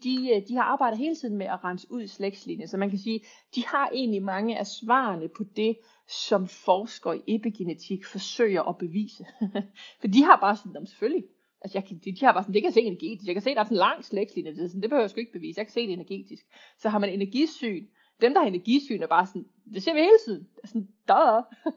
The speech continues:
<laughs> Og så kan man så vælge, om man vil tro på det eller ej. Men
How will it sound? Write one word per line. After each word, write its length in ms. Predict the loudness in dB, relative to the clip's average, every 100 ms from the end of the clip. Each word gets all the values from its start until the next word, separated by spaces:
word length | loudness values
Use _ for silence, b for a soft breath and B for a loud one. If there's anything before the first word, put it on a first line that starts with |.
| -10 -16
<laughs> 560 | -16 _ _ -20 -6 0
Og 40 |
så 20 | 2
kan 180 | 2 0
man 100 | -2
så 120 | 0
vælge, 200 | 2 2
om 60 |
man 100 | 0
vil 80 | -2
tro 140 | -4 -8
på 80 |
det 60 | -6
eller 140 | -2
ej. 180 | 0 0 -2 _ _ _ -8
Men 220 | -6 -6